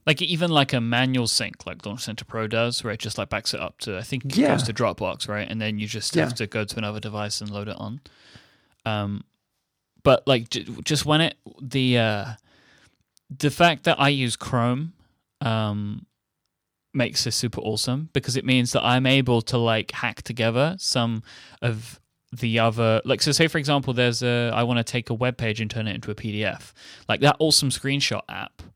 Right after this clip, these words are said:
Speaker 1: doesn't work in Chrome, but now
Speaker 2: Mm-hmm.
Speaker 1: I can use a create P D F workflow and, and do it instead. So I'm able to, in Chrome, I can just grab these things now and do interesting things with them,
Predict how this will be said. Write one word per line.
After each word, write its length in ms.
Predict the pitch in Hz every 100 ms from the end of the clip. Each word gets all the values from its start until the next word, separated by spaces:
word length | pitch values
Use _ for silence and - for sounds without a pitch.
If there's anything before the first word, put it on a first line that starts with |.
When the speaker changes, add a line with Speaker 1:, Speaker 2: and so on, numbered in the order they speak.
| _ _ _ _ _ -
Speaker 1:
doesn't 260 | 127 127
work 300 | 123 143 -
in 60 | 107
Chrome, 440 | - 147 110 - - _ _ _ _
but 100 | 135
now 200 | 127 127
Speaker 2:
Mm-hmm. 60 | 127
Speaker 1:
I 60 | 120
can 240 | - 120
use 400 | 107 107 107 107 -
a 40 |
create 380 | - 135 117 110
P 140 | - 113
D 140 | 113
F 160 | 127 -
workflow 580 | 104 - - - - - _ _ _ _ _ _ _ _ _ _
and, 260 | 110 104 - 113
and 180 | 101
do 140 | 101 98
it 140 | - -
instead. 500 | - 113 - 98 - - _ _ _ _ _ _ _ -
So 180 | - 113
I'm 160 | 113
able 240 | 113 107 110
to, 180 | 120 113 131
in 140 | 113
Chrome, 440 | - 147 120 104
I 100 | 104
can 180 | 107 107
just 200 | 110 104
grab 300 | - 110 110 -
these 220 | 107 -
things 300 | 101 95 -
now 200 | 90 -
and 100 | 117
do 120 | 101
interesting 440 | 98 120 117 - 117
things 240 | 123 131
with 80 | 160
them, 200 | 202